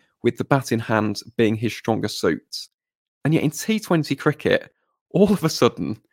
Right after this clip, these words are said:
he's had a winter away, he went to the I L twenty, played with the M I Emirates, and he picked up this arm ball, which he just darts in at the stumps. And all of a sudden,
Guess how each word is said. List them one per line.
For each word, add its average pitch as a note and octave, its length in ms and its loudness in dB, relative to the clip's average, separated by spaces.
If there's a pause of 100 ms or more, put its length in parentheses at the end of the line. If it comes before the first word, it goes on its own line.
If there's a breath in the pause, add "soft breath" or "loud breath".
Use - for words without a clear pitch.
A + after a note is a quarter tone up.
(240)
he's B2 160 0
had C#3+ 140 0
a D3 40 -2
winter E3+ 400 0
away, A2 360 2 (460)
he C3 100 2
went D3+ 240 2
to D#3 100 -4
the C#3+ 100 2
I D3+ 180 4
L C#3+ 120 2
twenty, - 640 -2 (160)
played D3 260 2
with C#3 200 0
the B2+ 180 2
M A#2+ 140 2
I A#2 120 6
Emirates, F#2+ 640 -2 (440)
and B2+ 100 2
he C#3 80 2
picked - 340 -2
up - 100 0
this B2 160 -2
arm C#3+ 240 4
ball, G2 300 4
which - 160 -2
he A#2+ 60 -6
just C#3 180 -8 (180)
darts F3+ 360 2
in D3+ 80 2
at A#2 100 -2
the A#2+ 60 -4
stumps. - 680 -2 (460)
And D3 120 0
all A#3+ 220 4
of A3 80 -4
a F3+ 60 -4
sudden, G2 500 0